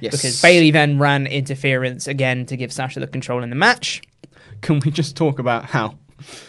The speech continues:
Speaker 1: when that was, when that was done and Bayley came out to commentary, how disgusted she was at the headset. It's like, "Nikki Cross has worn this.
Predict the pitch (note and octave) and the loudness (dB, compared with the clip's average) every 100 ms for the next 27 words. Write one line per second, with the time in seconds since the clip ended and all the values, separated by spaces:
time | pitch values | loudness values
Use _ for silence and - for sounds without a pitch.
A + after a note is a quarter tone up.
0 | - - _ _ C#3+ C3 B2+ B2+ A#2+ - | -20 -20 _ _ 2 2 0 -4 -8 -8
1 | C#3 C3 B2+ B2+ A#2 A#2 A2+ A#2+ G#2+ G#2+ | -6 -2 -2 -2 -4 -6 -2 -2 -2 -8
2 | A#2 A2 A2+ - _ C#3+ C3+ A#2 A#2+ A#2+ | -8 -8 -10 -14 _ -2 -2 0 -4 -4
3 | B2+ A#2 - - C#3 B2+ C3+ G#2 - B2 | -6 -6 -10 -6 -6 -6 -8 -8 -6 -6
4 | B2 - B2 - - - E3+ - - B2+ | -6 -8 -4 -2 -4 2 0 2 -8 -6
5 | G#2+ D3 A2 G#2+ C3 A#2+ A2+ C3+ - C3 | -2 0 0 0 0 0 0 0 0 0
6 | - C3+ A#2+ C3 D#4+ F3+ - A#4 C5 - | 0 0 -2 0 2 4 8 10 10 6
7 | A4+ D#3+ F3 F3 E3+ F#3+ | 4 8 8 8 6 6